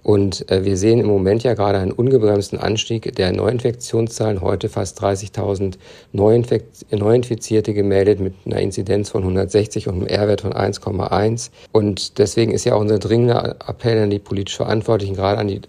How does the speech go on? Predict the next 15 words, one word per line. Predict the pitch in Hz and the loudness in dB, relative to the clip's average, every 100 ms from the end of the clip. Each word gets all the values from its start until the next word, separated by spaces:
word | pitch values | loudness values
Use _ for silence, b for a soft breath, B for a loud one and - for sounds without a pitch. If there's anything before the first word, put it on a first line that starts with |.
| - - | -20 -6
Abgeordneten | 110 - 110 104 | -4 0 0 -2
des | 95 | -2
Deutschen | 107 101 95 | -4 -4 -2
Bundestages, | 110 117 - 101 101 | 0 0 -2 -2 -2
jetzt | 101 - | -2 -6
schnell, | - 104 104 113 113 B B B B B B _ 107 | -6 -2 4 4 2 B B B B B B _ -4
äh, | 104 101 104 | 0 0 -2
äh, | - 110 - - | -4 -4 -4 -6
dieses, | 107 98 98 98 - - | -8 -4 -2 -4 -6 -8
äh, | - | -4
Infektionsschutzgesetz | 101 101 104 - 107 110 - 131 - 113 104 98 - - | -2 -2 -4 -2 -2 0 0 -2 0 2 2 0 -4 -16
zu | - - | -20 -4
verabschieden, | - - - 113 101 | -2 -2 -4 -4 -2
damit | 98 107 - | 0 -2 0
wir, | 117 107 | 2 2